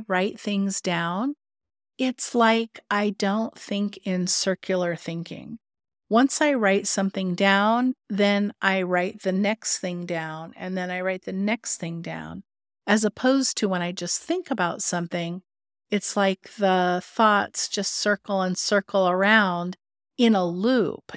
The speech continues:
and you might replay a scene, you might replay a conversation. So when I'm just thinking about something that I'm worried about,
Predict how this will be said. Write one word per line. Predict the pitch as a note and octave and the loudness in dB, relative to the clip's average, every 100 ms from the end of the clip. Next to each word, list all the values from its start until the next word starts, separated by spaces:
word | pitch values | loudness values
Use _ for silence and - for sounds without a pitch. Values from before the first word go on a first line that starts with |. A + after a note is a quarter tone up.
| - | -4
and | G3+ F3+ F3 F#3 | 0 2 0 0
you | F#3 | -2
might | F3+ F3 - | -2 -2 -4
replay | F#3+ G#3+ G#3 - G3+ F#3 D#3+ | -4 -2 -4 -2 0 0 -2
a | |
scene, | - - A#3+ A#3 A3 A3 | -2 0 2 2 0 0
you | F#3+ | -2
might | E3 D#3+ | -6 -6
replay | F#3+ G3+ - F#3+ | -6 -6 -2 -2
a | F3 | -2
conversation. | - E3+ E3+ E3 - G#3 A#3+ - E3 E3+ - _ _ _ _ | -4 -8 -6 -4 0 0 0 -4 -6 -8 -12 _ _ _ _
So | - G3+ | 0 0
when | G3+ | 2
I'm | G#3 G#3+ G#3+ | 2 4 2
just | G3+ - - | 0 -2 -4
thinking | - E4+ D4+ B3+ | 0 0 2 0
about | F3+ F3 E3+ - | 0 -2 -2 -2
something | - F#3 F3 F#3 F3+ F3+ | -2 -2 -2 -2 -2 0
that | F3 E3+ E3+ - | 0 0 0 -4
I'm | F3+ E3+ F3 | -6 -4 -4
worried | F3+ F#3 F#3 F3+ | 0 0 2 -2
about, | F3 E3 E3 E3 | -2 -2 -2 -4